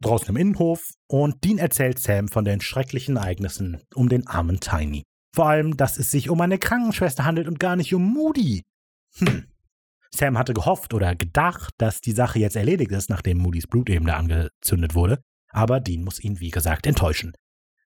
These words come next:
Auf Deans Kommentaren, dass die jetzt eben noch was länger bleiben müssen, vielleicht wegen Nachforschungen, kommentiert Sam mit, "Ich habe Deacon angerufen, wir verschwinden heute Nacht."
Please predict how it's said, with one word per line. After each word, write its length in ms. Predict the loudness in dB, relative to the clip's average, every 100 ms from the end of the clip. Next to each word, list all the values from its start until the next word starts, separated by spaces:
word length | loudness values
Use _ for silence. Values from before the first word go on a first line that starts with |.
| 0
Auf 220 | 0 2
Deans 260 | 2 2 2
Kommentaren, 540 | 2 2 2 0 2
dass 140 | -2
die 80 | 0
jetzt 180 | -2 0
eben 160 | -2 0
noch 160 | -2
was 140 | 0 0
länger 200 | 0 2
bleiben 260 | 0 0
müssen, 200 | -2 -4
vielleicht 300 | -2 0 2
wegen 160 | 0 2
Nachforschungen, 520 | 0 0 0 2 0
kommentiert 540 | 2 0 0 -2 0 -2
Sam 340 | 0 2 2
mit, 180 | 0 0
"Ich 180 | 0 0
habe 200 | 0 -2
Deacon 320 | -2 0 0
angerufen, 640 | 0 0 0 0 0 -2 0
wir 100 | -2
verschwinden 540 | -2 -2 -2 -2 -4
heute 200 | -6 -6
Nacht." 320 | -4 -4 -8